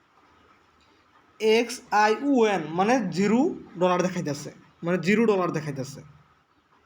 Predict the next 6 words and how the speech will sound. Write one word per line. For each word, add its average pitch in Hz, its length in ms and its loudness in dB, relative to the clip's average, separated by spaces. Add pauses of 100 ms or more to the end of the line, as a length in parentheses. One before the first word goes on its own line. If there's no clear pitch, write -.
(1000)
তো 175 100 2 (840)
আপনারা 254 320 0
কি 233 60 -4 (140)
এখন 226 240 2
কি 220 80 2 (100)
করবেন, 135 260 -4